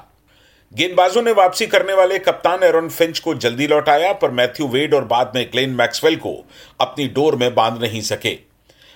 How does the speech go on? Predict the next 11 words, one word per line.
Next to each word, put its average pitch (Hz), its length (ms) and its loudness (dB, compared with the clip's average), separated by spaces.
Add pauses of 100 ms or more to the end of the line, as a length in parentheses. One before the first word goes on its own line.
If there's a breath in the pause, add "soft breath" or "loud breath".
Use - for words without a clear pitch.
मैक्सवेल 170 440 0
को 180 140 2
तो 180 140 0
तीन 175 320 -8
जीवन 160 340 -2
दान 127 180 2
मिले। 104 320 -8 (440 soft breath)
वेड 165 260 2
और 160 140 4
मैक्सवेल 156 480 0
ने 156 180 -2